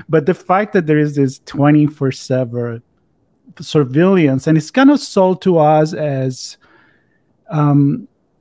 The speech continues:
if you don't have anything to hide, it's just gonna help you. And I don't know if this is necessarily truth, but it's shocking, uh, all of this. Uh,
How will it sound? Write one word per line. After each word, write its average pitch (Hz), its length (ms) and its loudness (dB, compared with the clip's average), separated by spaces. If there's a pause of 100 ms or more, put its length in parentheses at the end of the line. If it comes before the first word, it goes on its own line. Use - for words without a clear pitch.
(580)
if - 180 -12
you 196 80 0
don't 196 380 0
have 185 260 2
anything 180 420 0
to 143 100 -6
hide, 147 520 -4
it's 156 200 -12
just - 180 -14
gonna 123 200 -8
help 139 300 -8
you. - 240 -18 (540)
And 165 220 -2
I 196 200 0
don't 175 480 2
know 175 220 4
if 151 260 0
this 143 260 -2
is 127 540 -10 (420)
necessarily 127 680 -6
truth, 202 360 0
but 156 160 0
it's - 420 -8 (100)
shocking, 135 800 -4 (520)
uh, - 140 -16
all 160 240 2
of 131 120 -6
this. - 420 -20 (240)
Uh, - 80 -14